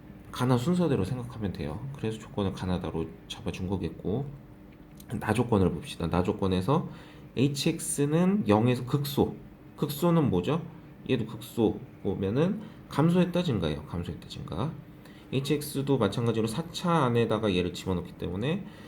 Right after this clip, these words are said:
감소했다, 증가할 거예요. 그래서 자,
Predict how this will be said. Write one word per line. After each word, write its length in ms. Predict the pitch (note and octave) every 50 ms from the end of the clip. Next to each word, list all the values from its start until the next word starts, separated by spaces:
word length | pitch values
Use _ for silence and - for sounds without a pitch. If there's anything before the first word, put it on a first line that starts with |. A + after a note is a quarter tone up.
| - - -
감소했다, 400 | - B2+ C3 C#3 C3+ C#3 A#2+ G#2+
증가할 460 | - F#2+ F#2+ F#2 F2 F#2+ A#2 F#2 -
거예요. 480 | - D#2 C#2+ - - G#2+ B2+ E3+ F#3 F3+ - - -
그래서 560 | - - - B2+ G2+ G#2+ A#2 B2 C3+ D3 D3+ - - - - - - - - - - - - - - - - - - - - - - - - - - - - - - - -
자, 340 | - C#3 C3+ - - -